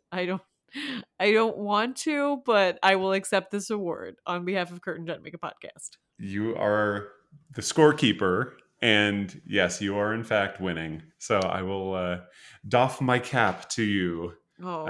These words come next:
Speaker 1: I
Speaker 2: I'm
Speaker 1: would love to see this doffing of cap. I don't know which cap is being doffed,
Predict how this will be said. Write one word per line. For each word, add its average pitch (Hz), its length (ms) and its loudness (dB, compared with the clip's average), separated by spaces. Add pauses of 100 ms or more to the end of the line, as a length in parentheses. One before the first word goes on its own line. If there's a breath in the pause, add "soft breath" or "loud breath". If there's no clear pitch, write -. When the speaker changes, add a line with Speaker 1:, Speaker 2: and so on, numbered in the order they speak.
Speaker 1:
I - 60 -8
Speaker 2:
I'm 180 60 -6
Speaker 1:
would 175 100 -10
love 170 140 -8
to 170 60 -14
see 165 140 -12
this 151 200 -14
doffing 151 400 -12
of 139 120 -20
cap. 123 300 -18 (180)
I 160 80 -10
don't 160 160 -10
know 151 80 -10
which 156 240 -12
cap 165 280 -8
is 165 80 -12
being 160 200 -12
doffed, 165 440 -8